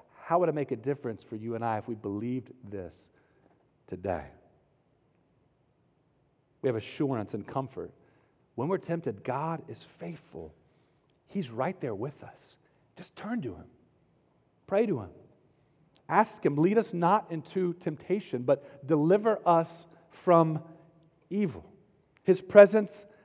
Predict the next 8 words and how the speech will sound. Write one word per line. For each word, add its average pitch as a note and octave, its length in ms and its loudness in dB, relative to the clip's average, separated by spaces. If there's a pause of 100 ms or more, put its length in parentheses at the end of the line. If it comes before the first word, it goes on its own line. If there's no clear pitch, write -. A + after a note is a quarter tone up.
(260)
guides D#3 380 6
us. G3 380 2
It A#2 180 -2
guards E3+ 400 8
us G3 180 8
in C#3+ 80 0
every B2+ 200 2
temptation. F3 760 -4